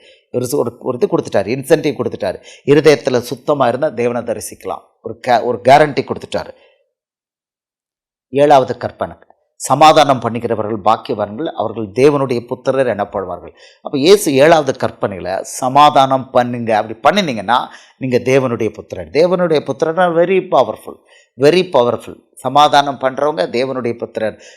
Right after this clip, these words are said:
அவர் சொல்றாரு, இந்த ஏழ-, ஏழாவது கற்பனை பின்பற்றினா, வெளிப்படுத்தல் மூணு பதினெட்டுல இருந்து இருபத்தொன்னு பாத்தீங்கன்னா,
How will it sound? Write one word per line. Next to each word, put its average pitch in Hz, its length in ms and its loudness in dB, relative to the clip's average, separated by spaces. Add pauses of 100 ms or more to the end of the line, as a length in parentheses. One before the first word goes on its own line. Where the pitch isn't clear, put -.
அவர் - 200 -6
சொல்றாரு, 147 300 2
இந்த 117 140 -4
ஏழ-, 139 380 2
ஏழாவது 139 380 4
கற்பனை 120 400 -6
பின்பற்றினா, 123 600 -6
வெளிப்படுத்தல் 123 520 -4
மூணு 131 200 -6
பதினெட்டுல 120 400 -4
இருந்து 120 180 -6
இருபத்தொன்னு 120 420 -6
பாத்தீங்கன்னா, 117 460 0